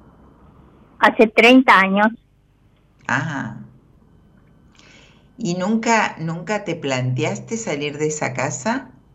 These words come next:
Speaker 1: Bueno, eh, también es un tema, porque esta casa pertenece como a mi ex, a la, es herencia de él, y estoy viviendo yo, y es como que, es como que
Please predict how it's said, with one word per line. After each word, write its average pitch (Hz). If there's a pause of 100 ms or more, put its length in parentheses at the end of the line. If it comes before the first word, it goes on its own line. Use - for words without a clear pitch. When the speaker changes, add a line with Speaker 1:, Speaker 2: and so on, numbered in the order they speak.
(480)
Speaker 1:
Bueno, 202
eh, 196
también 185
es 208
un 214
tema, 233
porque 185
esta 202
casa 196
pertenece 185
como 180
a 180
mi 185 (200)
ex, 202 (460)
a 160
la, 160
es 196
herencia 180
de 196
él, 214
y -
estoy 180
viviendo 180 (160)
yo, 247 (500)
y 156
es 240
como 196
que, 170
es 185
como 196
que 160